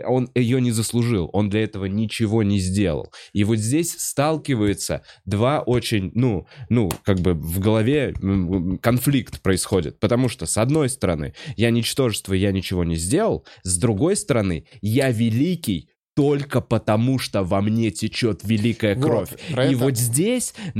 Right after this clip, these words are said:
Speaker 1: начинается адский коктейль, э, из, э, ну, вот какой-то вот, э, хуйни убеждений, чуваком становится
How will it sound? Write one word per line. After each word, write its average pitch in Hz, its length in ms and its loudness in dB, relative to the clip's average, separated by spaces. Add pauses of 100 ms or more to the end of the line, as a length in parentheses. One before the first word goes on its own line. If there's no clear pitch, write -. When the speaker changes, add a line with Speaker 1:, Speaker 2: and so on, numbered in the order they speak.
(140)
Speaker 1:
начинается 147 800 -2
адский 143 560 0
коктейль, 175 640 0 (280)
э, 107 220 2
из, 131 460 0
э, 117 360 2
ну, 120 180 0
вот 113 160 0
какой-то 131 360 0
вот, 113 180 0 (260)
э, 101 400 2
хуйни 135 400 2
убеждений, 120 720 0
чуваком 110 380 -2
становится 147 440 0